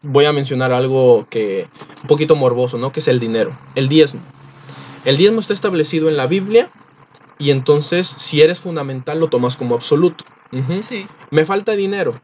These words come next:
Speaker 1: no me va a completar, pero está en la Biblia, tengo que dar el diezmo para obedecer y para que Dios me bendiga. Ah, bueno, lo doy. Pero si aplicamos la doctrina liberal, digo,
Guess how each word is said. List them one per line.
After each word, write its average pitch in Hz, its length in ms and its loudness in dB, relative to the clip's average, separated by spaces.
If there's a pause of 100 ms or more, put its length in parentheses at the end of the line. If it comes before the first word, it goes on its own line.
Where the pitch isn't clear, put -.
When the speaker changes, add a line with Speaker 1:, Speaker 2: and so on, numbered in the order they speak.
(440)
Speaker 1:
no 151 280 2
me 196 80 2
va 185 120 4
a 180 80 -2
completar, 165 580 0 (460)
pero 156 180 6
está 131 200 -4
en 117 60 -4
la 123 100 -4
Biblia, 156 260 -2
tengo 135 200 -4
que 147 80 -2
dar 143 160 0
el 131 100 0
diezmo 151 500 0
para 123 160 2
obedecer 127 400 4
y 220 40 -2
para 165 200 0
que 143 120 -2
Dios 127 160 2
me 131 100 -2
bendiga. 110 380 -4
Ah, 147 100 2
bueno, 117 380 2
lo 117 160 -2
doy. 101 240 -2 (500)
Pero 180 180 2
si 180 120 2
aplicamos 165 560 -2
la 180 80 0
doctrina 151 500 -4
liberal, 127 500 0 (720)
digo, 160 380 0